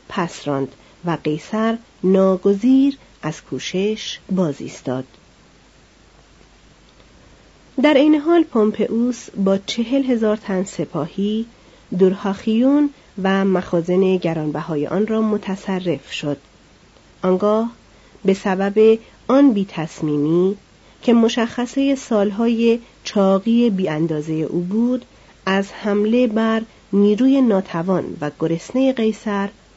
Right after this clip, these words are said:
باز ماند. مارکوس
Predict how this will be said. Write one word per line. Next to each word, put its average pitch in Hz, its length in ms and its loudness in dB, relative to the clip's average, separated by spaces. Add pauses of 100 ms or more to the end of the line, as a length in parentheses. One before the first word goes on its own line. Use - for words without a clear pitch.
(120)
باز 170 340 -2
ماند. 131 360 -6 (2750)
مارکوس 294 580 2